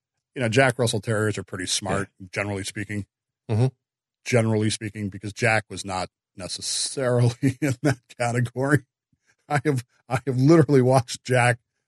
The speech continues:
Speaker 1: So this complete aside has nothing to do with it.
Speaker 2: Sure.
Speaker 1: I used to take Jack to doggy daycare.
Speaker 2: Okay.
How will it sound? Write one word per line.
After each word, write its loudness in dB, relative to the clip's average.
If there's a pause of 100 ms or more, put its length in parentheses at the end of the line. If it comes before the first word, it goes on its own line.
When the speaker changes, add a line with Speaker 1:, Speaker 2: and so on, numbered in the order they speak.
(340)
Speaker 1:
So -2
this -2 (160)
complete 6
aside 4
has -2
nothing 2
to 0
do 2
with 0
it. 0
Speaker 2:
Sure. 2
Speaker 1:
I -20
used 0
to 2
take 4
Jack 2
to -8
doggy -6
daycare. -6 (920)
Speaker 2:
Okay. 2